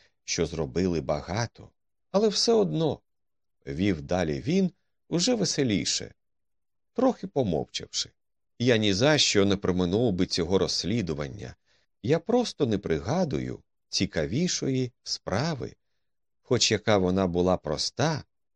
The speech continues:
у ній є чимало вельми повчальних подробиць".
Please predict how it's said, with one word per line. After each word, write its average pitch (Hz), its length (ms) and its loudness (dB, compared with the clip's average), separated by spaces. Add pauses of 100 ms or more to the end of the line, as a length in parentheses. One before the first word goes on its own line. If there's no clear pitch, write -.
(120)
у 117 120 -2
ній 190 360 0 (300)
є 95 200 4
чимало 107 600 2
вельми 175 500 2
повчальних 87 800 -4
подробиць". 76 800 -8